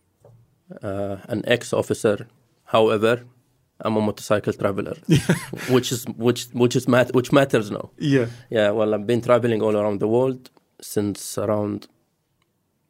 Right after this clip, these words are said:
Speaker 1: five, six years on a motorcycle, and I started traveling, uh, by car since I was nineteen.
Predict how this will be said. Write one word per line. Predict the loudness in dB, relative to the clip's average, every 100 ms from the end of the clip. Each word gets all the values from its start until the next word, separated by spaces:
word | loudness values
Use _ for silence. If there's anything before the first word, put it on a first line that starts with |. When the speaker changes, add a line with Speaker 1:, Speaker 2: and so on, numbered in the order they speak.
| _
Speaker 1:
five, | _ -12 2 4 4 2
six | -4 -6 0
years | 2 4
on | 2
a |
motorcycle, | 2 -2 0 0 2 2 0 -2 -14 _ _ _ _
and | -8 -4
I |
started | -2 2 2 2 2
traveling, | 2 4 4 2 0 -8 _ _ _ _ _
uh, | 0 0 0 -4 -8 -14 -10
by | -6 -4
car | 4 4 4 0
since | -6 -6 -4
I | -2
was | -2 -2
nineteen. | 2 2 2 2 2 0